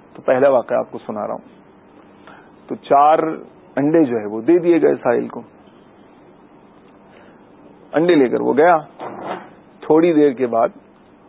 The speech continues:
جو ایک دوست تھے ابو جعفر بن خطاب رحمۃ اللہ تعالی علیہ کے، انہوں نے ایک باسکٹ بھیجی۔ تحفے میں، اور اس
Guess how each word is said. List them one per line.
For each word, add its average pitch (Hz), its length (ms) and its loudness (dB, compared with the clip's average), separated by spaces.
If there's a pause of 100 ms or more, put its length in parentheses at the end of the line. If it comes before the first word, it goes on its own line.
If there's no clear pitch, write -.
(640)
جو 117 460 -4 (440)
ایک 143 240 -2
دوست 147 400 0
تھے 120 280 -6
ابو 127 240 -10
جعفر 123 320 -6
بن 117 260 -12
خطاب 117 360 -6
رحمۃ 113 380 -10
اللہ 117 180 -8 (100)
تعالی 107 220 -10
علیہ 107 220 -14
کے، 147 80 -16 (1600)
انہوں 160 280 -2
نے 147 300 -4 (100)
ایک 143 120 -6 (100)
باسکٹ 120 360 -2
بھیجی۔ 98 340 -16 (1700)
تحفے 123 240 -6
میں، - 140 -18 (1080)
اور 139 200 -2
اس 131 80 -8